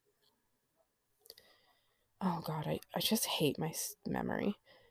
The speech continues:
Um, it was <laughs> created by Ayoka Chenzira. I'm pretty sure I already said that. If I'm repeating myself, I apologize. Um, but it's just, like, a really important film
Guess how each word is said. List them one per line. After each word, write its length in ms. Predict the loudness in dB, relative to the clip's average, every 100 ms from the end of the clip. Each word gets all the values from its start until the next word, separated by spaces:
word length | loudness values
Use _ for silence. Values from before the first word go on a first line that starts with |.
| _ _ _ _ 8
Um, 200 | 10 12 12
it 60 |
was 120 | 12
<laughs> 0 |
created 360 | 12 12 12 12
by 160 | 12 12
Ayoka 800 | 12 12 12 12 12 12 12 12 4 -20 _ 8
Chenzira. 800 | 12 12 12 10 12 12 12 12 10 6
I'm 160 | 6 10
pretty 200 | 10 10
sure 340 | 10 10 10 4 -12 -20 _ 8
I 300 | 12 12 12 12
already 320 | 12 12 12
said 180 | 10 12
that. 140 | 12
If 100 | 10
I'm 140 | 6
repeating 340 | 6 8 8 8
myself, 380 | 8 10 10 10
I 80 |
apologize. 680 | 6 8 8 8 4 4 -2 -6 -12 -14 6 12
Um, 420 | 12 12 12 4 -2 -16 -16 12
but 100 | 12
it's 140 | 12 12
just, 180 | 12
like, 220 | 12 12 12
a 100 | 12
really 260 | 12 12
important 440 | 12 12 12 10 10
film 500 | 12 12 12 12